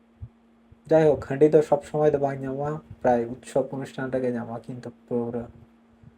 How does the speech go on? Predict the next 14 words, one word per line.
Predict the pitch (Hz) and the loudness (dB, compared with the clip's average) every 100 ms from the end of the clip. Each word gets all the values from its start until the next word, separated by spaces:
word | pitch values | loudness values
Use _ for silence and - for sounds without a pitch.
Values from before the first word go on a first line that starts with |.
| _ _ _ _ | _ _ _ _
ᱱᱤᱛᱚᱜ | 135 127 123 | -8 -6 -4
ᱵᱚᱱ | 127 123 | -4 -4
ᱧᱮᱞᱟ | 120 117 | -4 -6
ᱥᱟᱱᱛᱟᱲ | 113 127 120 123 | -8 -10 -6 -6
ᱥᱚᱢᱟᱡᱽ | 120 127 120 117 | -6 -8 -8 -8
ᱨᱮ | - 117 | -8 -10
ᱯᱨᱟᱭ | - 127 123 | -6 -2 -2
ᱚᱲᱟᱜ | 113 123 123 - | -2 -2 -4 -4
ᱨᱮᱜᱮ | 123 117 117 113 - - _ _ _ _ _ _ _ - | -8 -8 -10 -10 -14 -20 _ _ _ _ _ _ _ -6
ᱵᱮᱱᱟᱣᱟ। | 123 120 113 101 87 - - _ _ _ _ _ _ _ _ - _ _ _ _ _ - | -4 -2 -6 -10 -12 -16 -20 _ _ _ _ _ _ _ _ -20 _ _ _ _ _ 6
ᱡᱚᱠᱷᱚᱱ | 160 175 | 8 8
ᱢᱤᱫᱴᱮᱡ | 175 175 | 6 6
ᱵᱟᱵᱟ | 143 131 135 123 120 - - - - - _ _ _ _ _ _ _ | 8 8 8 4 -2 -16 -20 -20 -20 -20 _ _ _ _ _ _ _
ᱦᱟᱺᱰᱤ | 131 131 131 | -6 -2 0